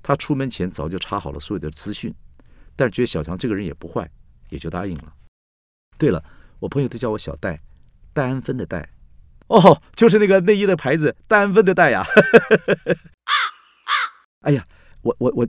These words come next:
我叫，呃，我，我，我，吴子强，<laughs> 你可以叫我小强，我刚讲的笑话不好笑。<laughs>强哥你好，谢谢你。好，尴尬解释完了，拿了租车，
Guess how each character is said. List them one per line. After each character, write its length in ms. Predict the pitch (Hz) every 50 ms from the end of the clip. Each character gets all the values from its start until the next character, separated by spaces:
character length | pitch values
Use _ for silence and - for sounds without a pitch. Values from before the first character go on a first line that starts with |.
| -
我 80 | - 110
叫， 320 | 127 147 139 131 117 - -
呃， 160 | 104 101 87 85 - - - -
我， 300 | 107 - - - 98 - -
我， 80 | 107
我， 220 | 113 - 117 110 - -
吴 160 | 117 120 131
子 140 | - - 156
强， 220 | - - 76 78 - - 123 -
<laughs> 200 | - - - -
你 80 | - 107
可 100 | - 123
以 20 |
叫 100 | - 120
我 60 | 110 113
小 140 | - 76
强， 220 | 73 - - 87 82 - - -
我 120 | - - 87
刚 180 | - 107 101
讲 100 | 95 87
的 60 | 78 78
笑 140 | - 92
话 160 | 82 78 76 - - -
不 80 | -
好 80 | 87 78
笑。 180 | - 98 82 - - - 113 - - - - - - - -
<laughs> 680 | - - - - _ _ _ _ _ _ _ _ - -
强 160 | - 135 139
哥 80 | 156
你 100 | 147 139
好， 280 | 143 - - - - -
谢 160 | - - - 151
谢 100 | 127 98
你。 200 | 82 71 - - - - - - - - - - - _ _ _ _ _ _ -
好， 240 | 90 90 107 131 - - - - - _ - - - - - - - - - - - _
尴 140 | - 135 131
尬 120 | 131 127 113
解 140 | - 98 92
释 100 | - 117
完 180 | 104 101 107
了， 120 | 131 135 - _ - - - - - - - - _ _
拿 160 | - 104 101 110
了 100 | 113 104
租 160 | - 113 113
车， 240 | - - - 123